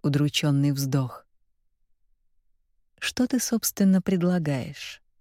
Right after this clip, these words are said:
Эйден, глазом не моргнув, отвечает: «Провести год врозь, пожить самостоятельно. Я утолю свою жажду путешествий.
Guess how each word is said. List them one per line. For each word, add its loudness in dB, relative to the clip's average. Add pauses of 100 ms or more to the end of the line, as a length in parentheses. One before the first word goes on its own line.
(1160)
Эйден, 0 (140)
глазом 2
не 2
моргнув, 0
отвечает: -4 (1900)
«Провести 2
год 2
врозь, 0 (760)
пожить 2
самостоятельно. 0 (1120)
Я 4
утолю 2
свою 2
жажду 0
путешествий. -2